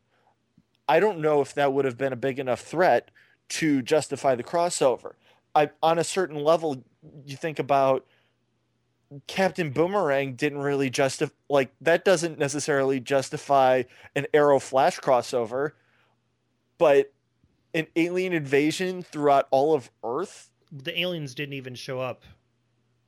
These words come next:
Speaker 2: Like, the, it would have been nice if they put the spaceships in Arrow. <laughs>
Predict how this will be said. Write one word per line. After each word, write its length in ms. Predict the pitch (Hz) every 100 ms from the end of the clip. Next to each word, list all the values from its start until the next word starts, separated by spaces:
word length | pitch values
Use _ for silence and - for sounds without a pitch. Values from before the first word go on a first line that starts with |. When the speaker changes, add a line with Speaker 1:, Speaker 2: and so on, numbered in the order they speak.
| _ _ _ _ _ -
Speaker 2:
Like, 240 | 143 -
the, 180 | 151 165
it 200 | 180 180
would 160 | 180
have 80 | 175
been 200 | 156 139
nice 280 | 131 143 143
if 80 | 131
they 100 | 123
put 160 | 135
the 100 | 123
spaceships 680 | 110 - 123 117 120 - - -
in 380 | 160 127 107 104 _ _ _ _ _ -
Arrow. 340 | 151 113 101 - -
<laughs> 80 | -